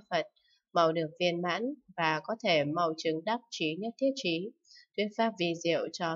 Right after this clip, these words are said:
các hữu tình, được giải thoát đại khổ sanh tử, cũng giúp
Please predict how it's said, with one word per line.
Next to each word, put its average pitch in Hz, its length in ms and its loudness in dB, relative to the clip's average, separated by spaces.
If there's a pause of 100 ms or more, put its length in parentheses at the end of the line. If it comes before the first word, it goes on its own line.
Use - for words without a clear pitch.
các 214 180 -6
hữu 208 200 -2
tình, 170 240 -4 (400)
được 175 180 4 (160)
giải 165 260 2
thoát 277 160 -4
đại 190 240 0
khổ 165 220 0 (100)
sanh 180 260 0
tử, 156 260 2 (180)
cũng 240 300 0
giúp 262 140 2